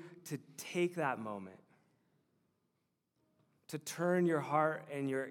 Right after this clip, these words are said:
ears and your eyes to God and to tell him, "God, I wanna be in awe of you this Christmas. This Christmas and every Christmas from now on.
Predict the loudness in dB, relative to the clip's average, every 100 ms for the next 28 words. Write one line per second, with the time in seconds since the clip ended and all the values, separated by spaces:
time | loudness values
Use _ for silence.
0 | -6 -2 2 2 0 -2 -4 -2 0 0
1 | 0 -6 -2 2 2 0 -4 0 2 2
2 | 0 -4 -16 -20 _ -6 -2 -2 -4 -8
3 | -20 _ _ _ _ _ -2 2 4 4
4 | 4 0 0 -2 4 6 4 2 -2 -2
5 | -2 -4 -6 -12 -12 -14 -18 -18 -18 -18
6 | _ _ _ _ _ _ _ _ _ _
7 | _ _ 0 0 0 0 0 2 2 2
8 | -2 -12 -12 -8 -6 0 0 2 2 2
9 | 0 -8 -6 -4 -2 -2 -4 -4 -10 -18
10 | _ _ -8 -2 0 0 -2 -6 -8